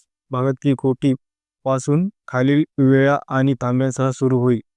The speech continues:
उद्घाटन विशेष रेल्वे सेवा, गाडी क्रमांक शून्य सात सहा शून्य पाच काचीगुडा भगत की कोठी उद्घाटन सेवा एकोणीस जुलै दोन हजार पंचवीस रोजी सुरू होईल, ज्याची तपशील माहिती खालीलप्रमाणे आहे. स्थानके व वेळापत्रक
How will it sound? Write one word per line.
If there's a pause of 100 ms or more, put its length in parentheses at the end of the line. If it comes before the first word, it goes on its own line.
(400)
उद्घाटन
विशेष
रेल्वे
सेवा, (340)
गाडी
क्रमांक
शून्य
सात (540)
सहा
शून्य (120)
पाच (140)
काचीगुडा
भगत
की
कोठी
उद्घाटन
सेवा (460)
एकोणीस
जुलै
दोन
हजार (100)
पंचवीस
रोजी
सुरू
होईल, (180)
ज्याची (120)
तपशील
माहिती
खालीलप्रमाणे (100)
आहे. (760)
स्थानके
व
वेळापत्रक